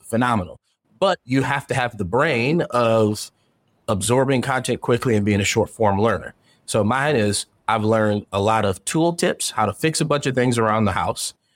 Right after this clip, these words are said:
some quick hacks in the kitchen, 'cause I love to cook, and some ideas on raising children. Like,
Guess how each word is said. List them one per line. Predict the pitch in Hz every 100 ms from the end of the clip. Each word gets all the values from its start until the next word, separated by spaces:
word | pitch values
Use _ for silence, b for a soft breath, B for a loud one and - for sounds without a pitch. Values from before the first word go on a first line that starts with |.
| _
some | - 113 101
quick | 98 - 170 -
hacks | 147 - - - -
in | 104
the | 90
kitchen, | 185 170 160
'cause | 160 92
I |
love | 92 113 120
to | -
cook, | - 117 - - _ _ _ -
and | 110 107 107
some | - 104 -
ideas | 127 123 127 120 120 104
on | 107 101
raising | 101 113 107 95
children. | 95 - _ _ -
Like, | 104 -